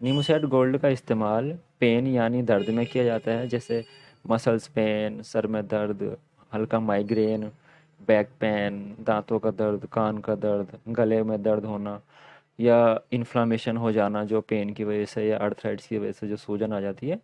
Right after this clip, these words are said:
उसमें भी इसका इस्तेमाल किया जाता है।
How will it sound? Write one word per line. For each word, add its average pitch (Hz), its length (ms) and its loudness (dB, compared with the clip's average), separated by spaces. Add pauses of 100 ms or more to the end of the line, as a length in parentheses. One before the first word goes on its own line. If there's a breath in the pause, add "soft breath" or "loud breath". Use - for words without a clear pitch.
(400 loud breath)
उसमें 120 300 0
भी 120 80 2
इसका 120 220 -2
इस्तेमाल 123 460 -4
किया 123 240 -2
जाता 92 300 -8
है। 85 120 -16